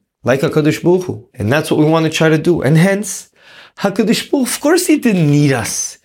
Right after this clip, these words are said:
HaKadosh Baruch Hu didn't need us, but he wanted to give us the opportunity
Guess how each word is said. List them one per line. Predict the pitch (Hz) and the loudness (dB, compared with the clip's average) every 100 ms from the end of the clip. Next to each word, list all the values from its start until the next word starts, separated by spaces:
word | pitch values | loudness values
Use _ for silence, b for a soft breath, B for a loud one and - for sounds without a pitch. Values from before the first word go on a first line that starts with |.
| b b b - | b b b -6
HaKadosh | - - 339 339 | -2 0 0 0
Baruch | 339 277 | 2 2
Hu | |
didn't | 160 190 147 | 2 0 0
need | 147 147 | 0 0
us, | 175 202 - - b b b b _ | 0 -4 -10 -16 b b b b _
but | 226 | 0
he | 214 | 2
wanted | 214 214 240 202 | 0 2 0 0
to | 196 | -2
give | - 254 294 | -2 -2 0
us | 311 - | -2 -2
the | 196 | -2
opportunity | 180 180 175 - - 302 349 330 165 110 - | 0 -2 -4 -6 -4 0 2 2 0 -4 -8